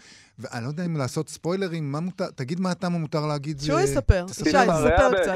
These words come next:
Speaker 3: תתפרע, תתפרע
Speaker 1: יש שם
Speaker 3: בספוילר,
Speaker 1: רצח,
Speaker 3: נכון.
Speaker 1: צריך להגיד, יש רצח.
Speaker 3: נכון,
Speaker 2: רצח זה
Speaker 3: נכון.
Speaker 2: ספוילר?
Speaker 1: אני לא יודע, אני לא רוצה להרוס
Speaker 2: <laughs> יש
Speaker 1: לו.
Speaker 2: שם רצח.
Speaker 3: לא,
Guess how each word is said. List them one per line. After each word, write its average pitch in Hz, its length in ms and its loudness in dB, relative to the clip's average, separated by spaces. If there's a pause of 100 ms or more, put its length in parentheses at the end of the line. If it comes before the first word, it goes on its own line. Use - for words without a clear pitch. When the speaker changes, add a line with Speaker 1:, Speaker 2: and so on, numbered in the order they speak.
Speaker 3:
תתפרע, 165 560 2
תתפרע 131 380 2
Speaker 1:
יש 214 80 8
שם 269 100 8
Speaker 3:
בספוילר, 285 240 12
Speaker 1:
רצח, 220 200 6
Speaker 3:
נכון. - 120 2
Speaker 1:
צריך 175 240 2
להגיד, 214 320 2
יש 165 180 2
רצח. 240 280 2
Speaker 3:
נכון, 120 260 2
Speaker 2:
רצח 277 280 4
זה 214 100 -4
Speaker 3:
נכון. - 160 2
Speaker 2:
ספוילר? 285 200 6 (340)
Speaker 1:
אני 127 560 -2
לא 160 80 2
יודע, 415 320 4 (280)
אני 160 100 2
לא 175 60 4
רוצה 415 220 0
להרוס 403 320 2
Speaker 2:
<laughs> 160 40 4
יש 185 120 4
Speaker 1:
לו. 127 120 4
Speaker 2:
שם 117 60 -4
רצח. 220 440 -6
Speaker 3:
לא, 127 140 4